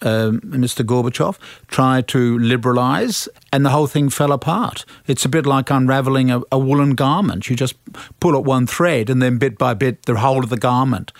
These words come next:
just unravels. And that is what happened obviously in the old Soviet Union. Um, and it's the fear the North Koreans have got. It's also, by the way, the fear the Chinese have got, which is why they are increasing their control over society.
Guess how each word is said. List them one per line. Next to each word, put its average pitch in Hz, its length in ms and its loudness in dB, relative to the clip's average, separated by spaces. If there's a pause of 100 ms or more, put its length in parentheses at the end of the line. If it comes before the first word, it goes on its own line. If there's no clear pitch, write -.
(180)
just 139 220 -2
unravels. 127 680 0 (240)
And 127 140 2
that 160 160 2
is 139 260 -2
what 127 180 0
happened 120 320 0
obviously 120 360 -2
in 107 40 2
the 113 80 2
old 127 200 2
Soviet 110 520 -2
Union. 135 360 -2 (360)
Um, 117 480 0 (180)
and 135 300 2
it's 139 160 -2
the 139 80 -2
fear 165 380 0
the 120 100 -2
North 131 300 0
Koreans 151 480 0
have 117 80 -4
got. 117 160 -2
It's - 100 -4
also, 202 260 0
by 117 140 -2
the 117 80 -4
way, 120 140 0
the 117 100 -2
fear 131 260 0
the 123 80 0
Chinese 131 520 -2
have 110 120 -8
got, - 260 -10 (420)
which 127 180 -2
is 117 140 0
why 123 240 2
they 120 260 0
are 120 220 0
increasing 143 760 -2 (440)
their 123 160 2
control 120 520 0
over 110 260 -2
society. 117 720 -2